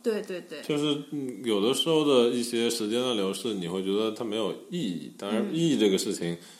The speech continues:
Speaker 2: 呃，也是因人而异。
Speaker 1: 嗯，我觉得，对，我觉得说，我觉得你提到意义感这点非常有意思。就是当我们在聊这个时间的分配的时候，我们是以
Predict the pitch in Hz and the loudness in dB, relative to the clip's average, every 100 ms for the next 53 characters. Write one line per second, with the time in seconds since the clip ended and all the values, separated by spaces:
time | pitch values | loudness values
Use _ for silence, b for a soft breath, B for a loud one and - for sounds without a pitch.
0 | B B B _ - - 85 82 - - | B B B _ -14 -12 -12 -16 -18 -6
1 | 87 - 98 95 92 87 80 85 90 87 | -4 -2 0 0 0 -2 -2 -2 -2 -4
2 | - 262 214 B B B - 233 247 311 | -4 -4 -4 B B B -4 -2 0 -2
3 | 277 277 240 202 196 247 277 277 285 269 | -2 0 0 -2 -2 0 0 -2 -2 0
4 | 220 214 269 247 - 226 226 262 226 196 | 0 0 0 -2 -4 -6 -4 -4 -6 -8
5 | 170 185 185 156 175 196 180 190 196 311 | -10 -12 -10 -12 -10 -10 -10 -10 -12 -14
6 | 147 - - 233 - 247 240 240 B B | -10 -10 -6 -6 -4 -2 -2 -6 B B
7 | _ 285 339 320 208 180 190 247 233 214 | _ -4 -2 -2 -4 -6 -6 -4 -4 -2
8 | 180 180 208 240 233 190 185 170 - - | -2 -4 -4 -4 -4 -4 -4 -6 -8 -8
9 | 202 196 233 254 247 254 254 269 277 214 | -8 -4 -2 -2 -2 -4 -2 -2 -4 -6
10 | 190 180 156 220 185 - 196 185 196 208 | -6 -10 -12 -8 -8 -8 -8 -8 -8 -10
11 | 285 277 214 202 | -8 -8 -8 -8